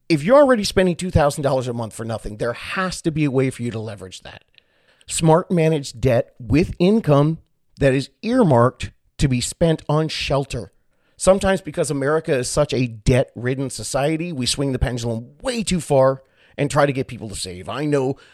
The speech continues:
some of you are gonna use this information and abuse it. <laughs> They're gonna say, "Sidoni told me to do that, man."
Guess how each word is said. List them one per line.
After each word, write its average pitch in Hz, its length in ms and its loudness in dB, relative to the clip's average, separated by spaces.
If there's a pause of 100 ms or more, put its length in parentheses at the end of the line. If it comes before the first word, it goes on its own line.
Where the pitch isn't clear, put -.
(120)
some 165 240 0
of 165 60 0
you 156 200 -2
are 135 80 -6
gonna 127 140 -4
use 127 300 -2
this 135 180 -6
information 123 640 -4
and 117 300 -8
abuse 117 760 -10
it. - 140 -14 (180)
<laughs> - 160 -18
They're 214 640 4
gonna 170 240 -2
say, 127 240 -2
"Sidoni 170 500 0
told 151 220 2
me 151 60 0
to 139 80 -4
do 170 200 -6
that, 127 240 0
man." 113 340 -4